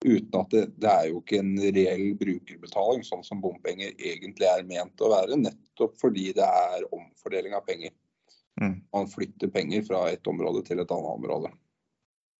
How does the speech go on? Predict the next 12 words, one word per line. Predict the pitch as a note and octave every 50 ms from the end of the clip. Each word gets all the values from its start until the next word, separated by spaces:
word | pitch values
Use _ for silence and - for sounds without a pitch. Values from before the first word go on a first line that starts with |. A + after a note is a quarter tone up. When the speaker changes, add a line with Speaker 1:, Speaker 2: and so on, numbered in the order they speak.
| _ _ _ -
Speaker 1:
gjennom | - G2+ G2 F2+ E2 - - - F#2+
disse | F#2+ F#2 - F#2+ F#2+ F#2
bompakkeløsningene, | F#2 - - - - F#2 - - - F2 F2+ - - F#2+ G2 F#2+ G2 G2
og | F#2+
det | G#2+ B2 B2 A2+ G#2 G2 -
kommer | - D#2 C#2 - F2+
vi | -
til | F#2+
å | -
stå | - E2 D#2+
fast | - - D2 - - -
på. | - -